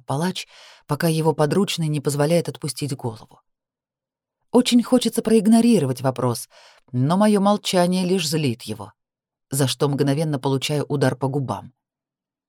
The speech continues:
Боль отрезвляет. Я отрицательно качаю головой, чувствуя солоноватый вкус крови во рту. Он улыбается, как пиранья. Между зубов большие зазоры.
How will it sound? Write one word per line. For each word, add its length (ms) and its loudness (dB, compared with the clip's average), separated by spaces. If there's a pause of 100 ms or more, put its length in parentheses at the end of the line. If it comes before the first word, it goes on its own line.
(140)
Боль 340 2
отрезвляет. 800 -6 (1300)
Я 180 0
отрицательно 640 0
качаю 380 0
головой, 580 2 (220)
чувствуя 420 -2
солоноватый 640 0
вкус 260 -6
крови 320 0
во 160 -2
рту. 340 -14 (920)
Он 180 2
улыбается, 720 -2 (320)
как 220 -8
пиранья. 640 0 (880)
Между 340 -2
зубов 320 2
большие 400 0
зазоры. 540 -2